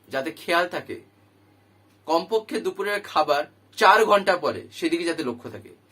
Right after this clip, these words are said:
চার ঘন্টা পরে যাতে আমি বসি, ভরা পেটে যাতে নাম ধ্যান করতে না বসি। এমনকি আরেকটা কথা যেটা মাথায় রাখা দরকার, এই প্রসঙ্গে বলে দিই, গতকাল যে ভিডিওটা পোস্ট করা হয়েছিল, নাম ধ্যান করে ওঠার পরে অন্ততপক্ষে আধ ঘন্টা যেন আমি কিছু খাবার না খাই,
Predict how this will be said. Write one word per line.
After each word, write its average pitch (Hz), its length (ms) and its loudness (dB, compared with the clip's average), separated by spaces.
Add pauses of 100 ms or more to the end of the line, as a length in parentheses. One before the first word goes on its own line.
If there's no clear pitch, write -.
(300)
চার 208 300 6
ঘন্টা 220 220 -4
পরে 214 120 -4
যাতে 185 160 -4
আমি 175 140 -6
বসি, 127 280 -10
ভরা 160 280 0
পেটে 180 180 -10
যাতে 170 180 -8
নাম 135 240 -6
ধ্যান 135 200 -12
করতে 135 300 -10
না 113 160 -6
বসি। 107 280 -10 (420)
এমনকি 196 400 -2
আরেকটা 170 280 0
কথা 208 140 -6
যেটা 202 140 -4
মাথায় 180 280 -4
রাখা 170 80 -2
দরকার, 165 240 -4
এই 170 80 -2
প্রসঙ্গে 156 320 -8
বলে 131 220 -2
দিই, 156 120 -2
গতকাল 156 440 -4
যে 160 80 -4
ভিডিওটা 143 240 -6
পোস্ট 143 260 -12
করা 135 160 -4
হয়েছিল, 131 300 -4 (880)
নাম 143 320 2
ধ্যান 220 280 0
করে 190 340 -4
ওঠার 165 260 -2
পরে 180 200 -2
অন্ততপক্ষে 165 520 -6
আধ 139 240 0
ঘন্টা 165 360 -6
যেন 147 160 -4
আমি 147 180 -4
কিছু 220 400 -10 (260)
খাবার 143 440 0
না 113 180 -2
খাই, 92 320 -12